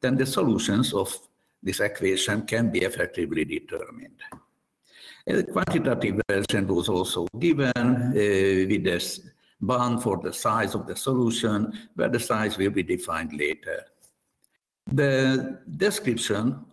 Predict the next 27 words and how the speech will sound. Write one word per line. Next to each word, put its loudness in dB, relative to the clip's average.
of -2
the 2
method 2
would 2
be 2
rather 0
complicated -2
and -4
long, -8
and -6
I 0
shall 0
mention 2
here 2
only 2
the 0
basic 0
idea -2
of -6
the -4
method. -12
The 0
first 2
step 0
is 2
to 4
reduce 2